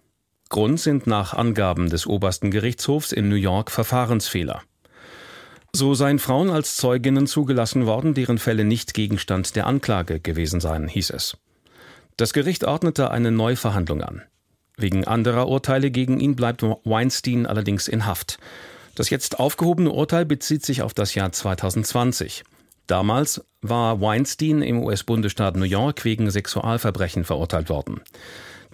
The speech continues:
Dieser Prozess hatte die sogenannte MeToo-Bewegung maßgeblich mit ausgelöst.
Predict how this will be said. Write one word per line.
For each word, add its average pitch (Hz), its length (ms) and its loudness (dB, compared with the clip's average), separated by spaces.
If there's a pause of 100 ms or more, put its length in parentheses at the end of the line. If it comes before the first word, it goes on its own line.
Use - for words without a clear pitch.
Dieser 131 220 2
Prozess 160 380 0
hatte 160 220 0
die 131 140 0
sogenannte 113 560 2
MeToo-Bewegung 113 920 2
maßgeblich 95 720 -2
mit 92 360 -2
ausgelöst. - 760 -6